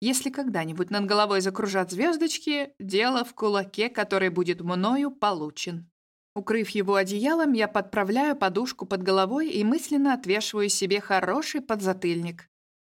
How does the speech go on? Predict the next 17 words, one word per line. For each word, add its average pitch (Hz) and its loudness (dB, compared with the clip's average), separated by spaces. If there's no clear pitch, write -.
Не 202 2
знаю, 175 2
движет 190 0
ли 202 0
мной 196 2
материнский 202 0
инстинкт 277 -2
или 214 2
это 202 -4
просто 233 -4
внимание, 165 -2
но 240 2
факт 269 -2
остается 285 0
фактом. 202 -4
Я 349 4
тут 262 0